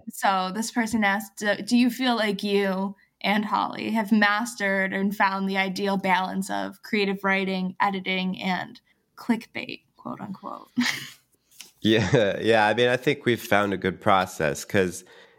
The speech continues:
Speaker 2: it's weird 'cause, uh, people,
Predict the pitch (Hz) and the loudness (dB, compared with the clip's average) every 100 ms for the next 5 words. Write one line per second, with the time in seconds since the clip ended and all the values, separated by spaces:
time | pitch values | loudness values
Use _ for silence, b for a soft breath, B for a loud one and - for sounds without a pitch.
0 | _ 107 107 117 151 151 113 127 113 107 | _ 2 2 2 4 2 0 0 0 0
1 | 110 107 107 98 90 - _ _ _ _ | 0 2 2 0 -2 -8 _ _ _ _
2 | _ - 147 156 151 135 123 90 | _ 0 0 2 2 4 2 -2